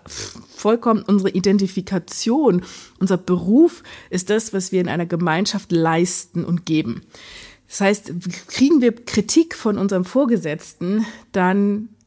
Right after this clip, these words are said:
wirkt es um ein Vielfaches schlimmer, als würde dieselbe Kritik der Kollege sogar sagen. Also hier auch nochmal, das hat viel mit Mitarbeiterzufriedenheit zu tun und zahlt darauf ein, Weiche mit den Menschen hart in der Sache immer einzuhalten. Mögt eure Mitarbeiter,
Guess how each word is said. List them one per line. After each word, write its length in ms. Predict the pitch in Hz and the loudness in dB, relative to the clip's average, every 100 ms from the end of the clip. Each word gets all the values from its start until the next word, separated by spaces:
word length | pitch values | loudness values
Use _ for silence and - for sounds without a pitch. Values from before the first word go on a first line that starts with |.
| - | -6
wirkt 480 | 175 208 233 226 | 2 4 4 2
es 160 | - 202 | -8 -6
um 80 | 185 | -4
ein 140 | 170 | -4
Vielfaches 680 | 180 - 240 240 220 170 - | -4 -2 -2 -2 -6 -6 -6
schlimmer, 360 | - 208 240 | 0 4 4
als 180 | - 180 | 2 -4
würde 100 | 185 | -2
dieselbe 480 | 175 156 165 190 208 | -2 0 2 2 0
Kritik 480 | - 208 - 220 - | -4 -8 -4 -4 -2
der 100 | 170 | -6
Kollege 500 | - 185 185 185 151 | 0 2 2 2 -2
sogar 280 | 160 143 127 | -4 -8 -8
sagen. 460 | 143 131 - - - _ | -8 -8 -10 -14 -18 _
Also 160 | 160 160 | -8 -6
hier 220 | 175 190 | -2 -2
auch 120 | 190 | 0
nochmal, 460 | 220 220 214 214 220 226 - - | 0 2 2 2 0 -4 -14 -14
das 140 | 175 196 | -6 -4
hat 160 | 185 | -4
viel 340 | - - 277 226 | -6 0 4 4
mit 160 | 190 | 4
Mitarbeiterzufriedenheit 1200 | 196 196 185 180 190 185 - - 214 214 214 202 | 2 2 0 -2 -4 -8 -10 -4 -2 0 0 -4
zu 120 | - | -6
tun 400 | 208 - 240 247 - - - | -6 2 4 4 0 -14 -8
und 140 | 190 190 | -6 -2
zahlt 280 | 190 180 | 0 0
darauf 280 | 202 185 185 | 0 -2 -2
ein, 260 | 180 190 180 | -2 0 0
Weiche 260 | 175 180 | 0 0
mit 140 | 196 170 | 0 0
den 100 | 165 | 0
Menschen 380 | 165 185 175 170 | -2 -2 -4 -2
hart 160 | 170 | -2
in 80 | 185 | 0
der 100 | 160 | -2
Sache 220 | 160 160 | -2 -6
immer 460 | - 214 220 196 - | 0 2 4 2 0
einzuhalten. 640 | 170 - 151 170 120 - - - - _ | -4 -4 -6 -6 -8 -8 -16 -18 -20 _
Mögt 340 | - 214 302 - | 4 4 4 0
eure 200 | 247 269 | 0 2
Mitarbeiter, 720 | 233 233 220 208 208 214 202 | 2 2 0 0 -2 -2 -4